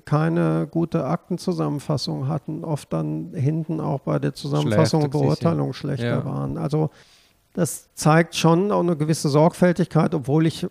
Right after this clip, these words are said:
Speaker 1: halt insgesamt auch sagen muss, auch in der eigenen Abteilung, auch in der eigenen Arbeit, die, die Aktenzusammenfassungen, die werden zunehmend zu lang und es ist schwierig, diesen Prozess wieder irgendwie einzufangen und, und das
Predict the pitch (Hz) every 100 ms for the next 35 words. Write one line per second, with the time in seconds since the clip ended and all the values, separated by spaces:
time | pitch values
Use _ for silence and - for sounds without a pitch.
0 | _ 143 143 - - - 151 - 151 139
1 | 143 143 160 147 - 160 135 143 147 139
2 | 165 165 175 139 143 135 143 151 147 147
3 | - 139 139 143 135 139 135 135 135 143
4 | 139 147 127 127 147 139 131 - - -
5 | 147 139 143 147 147 - 151 - 151 170
6 | 151 151 - 135 - 156 139 127 123 139
7 | 139 139 123 _ _ _ _ _ _ _
8 | _ - 156 165 151 151 139 - 147 135
9 | 143 160 175 160 147 - 151 - 156 165
10 | 147 - 147 143 - 147 - 151 - 156
11 | 147 147 147 - 143 139 147 - 139 -
12 | 143 135 135 139 147 139 143 143 135 143
13 | 135 -